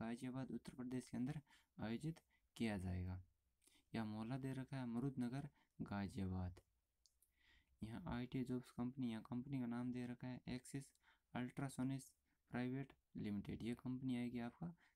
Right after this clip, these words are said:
camps लेने के लिए, जहाँ, जहाँ पर date और time दे रखा है पाँच नवंबर दो हज़ार उन्नीस,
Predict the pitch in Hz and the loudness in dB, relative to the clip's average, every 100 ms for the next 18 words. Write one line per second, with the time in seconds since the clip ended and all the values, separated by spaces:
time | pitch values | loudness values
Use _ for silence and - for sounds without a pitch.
0 | - 113 120 - - 104 95 95 - 90 | -4 -2 -2 -2 -2 2 0 0 -2 -2
1 | 90 90 - - - - 104 110 113 123 | -2 -4 -10 -20 -8 -4 -4 -4 -2 2
2 | 117 110 107 117 117 117 127 120 117 117 | 2 2 -2 -4 -4 -2 0 -2 -2 0
3 | 120 120 120 123 - 123 131 135 _ - | 0 0 0 -2 -6 -6 -4 -6 _ -20
4 | - _ _ _ _ _ _ _ 120 131 | -20 _ _ _ _ _ _ _ 2 2
5 | - 123 123 117 120 120 113 127 143 - | 2 2 2 2 0 -2 0 -2 -4 -14
6 | _ - 107 95 101 92 92 | _ -6 -4 0 0 -2 -6